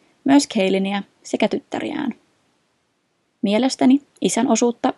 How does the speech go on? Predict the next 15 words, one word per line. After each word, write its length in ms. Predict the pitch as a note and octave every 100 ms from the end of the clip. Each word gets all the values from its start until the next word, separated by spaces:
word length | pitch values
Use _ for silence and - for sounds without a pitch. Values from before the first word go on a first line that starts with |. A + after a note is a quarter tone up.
| -
olisi 260 | G3 G#3
pitänyt 320 | C#4+ G#3+ F3+ -
tutkia 360 | - - A3 -
enemmän. 420 | - A3 A#3 A#3 A#3 _ _ _ _ - - _ _ _ _ _ _ _ _ _ -
Muutama 460 | G#3+ G#3+ A#3+ D#4 C#4
vuosi 420 | G3 G3+ F#3+ - _
katoamisen 580 | G#3+ - F#3+ - - F#3+
jälkeen 520 | G3 A3+ - A#3+ A#3 - _ _ _ -
Lianan 440 | G#3 A3 A3 A3+ -
vanhemmat 440 | F#3 F#3+ G3+ G3 -
muuttivat, 460 | F#3+ F#3+ - A#3 D#4 - _ -
muuttivat 460 | D4+ D4+ - A3+ -
pois 260 | G3+ G#3 -
Chris 260 | G#3+ G3+ -
Holmista, 460 | G3 - G#3+ -